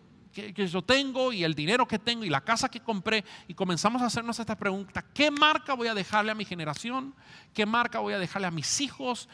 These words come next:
¿Qué legado les voy a dejar?". Hay personas que se permiten definir por lo que otros dicen de ellos o piensan de ellos. Hay gente que se deja marcar por lo que otras personas o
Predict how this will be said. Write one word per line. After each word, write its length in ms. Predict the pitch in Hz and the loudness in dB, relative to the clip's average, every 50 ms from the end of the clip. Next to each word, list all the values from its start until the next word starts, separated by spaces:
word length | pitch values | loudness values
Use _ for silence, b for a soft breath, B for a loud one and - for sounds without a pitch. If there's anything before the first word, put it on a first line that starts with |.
| B B B B B - | B B B B B 0
¿Qué 120 | - 262 | 2 4
legado 480 | 262 254 240 214 254 294 311 302 294 233 | 6 6 6 6 6 4 4 4 4 2
les 120 | 196 165 | 2 2
voy 100 | 156 180 | 2 0
a 80 | 180 160 | 0 0
dejar?". 400 | 156 139 - - 151 - - - - _ _ B B B B B | -2 -2 -4 -8 -12 -14 -18 -20 -20 _ _ B B B B B
Hay 120 | 202 202 | 4 4
personas 400 | 196 254 220 - - 254 254 240 | 6 6 4 4 4 4 4 4
que 100 | - 233 | 4 2
se 240 | - - 220 208 160 B B B 190 170 B - | 2 4 4 2 2 B B B -16 -16 B 6
permiten 640 | - 233 208 208 214 233 269 294 - 294 262 240 214 | 8 10 10 10 8 4 2 2 2 0 -2 0 4
definir 600 | 220 202 175 - 214 214 208 226 302 311 277 226 | 4 2 2 2 -2 0 0 2 2 2 0 2
por 140 | - 226 | 2 2
lo 120 | 214 208 202 | 4 4 2
que 180 | - 208 208 - | 2 0 0 4
otros 600 | - 262 302 330 - - 359 339 277 202 214 202 | 8 10 10 10 8 4 0 0 0 0 0 0
dicen 440 | 208 320 320 320 - - 285 240 220 | 2 4 4 4 2 0 -2 -2 -2
de 220 | 220 214 208 208 | 0 0 2 2
ellos 280 | 208 202 214 220 - - - | 0 0 -2 -4 -8 -4 -2
o 120 | - 180 - | 0 0 0
piensan 420 | - 226 196 196 170 170 160 151 | 2 2 2 2 0 -2 -4 -4
de 100 | 131 127 | -4 -8
ellos. 260 | 123 123 123 - - - _ _ _ _ _ _ _ _ _ _ _ _ _ _ _ B B B B B B B | -10 -10 -14 -18 -20 -20 _ _ _ _ _ _ _ _ _ _ _ _ _ _ _ B B B B B B B
Hay 120 | 196 196 | 4 4
gente 240 | - 240 247 214 269 | 4 4 0 0 0
que 100 | - 220 | 0 2
se 120 | - 220 | 2 4
deja 240 | 202 226 226 - 269 | 4 4 4 2 2
marcar 680 | 240 214 208 208 196 190 - - 240 254 269 262 214 - | 2 4 4 6 6 4 4 2 4 4 4 4 2 2
por 140 | 226 208 | 0 2
lo 120 | 202 202 185 | 2 2 0
que 140 | - 185 202 | 0 -2 -2
otras 300 | - 254 320 - 381 311 | 0 -2 -2 0 0 -2
personas 480 | - - 233 180 - - 202 208 220 214 - | 0 0 -2 -2 0 0 0 2 2 2 2
o 200 | 185 180 180 - | 2 0 0 0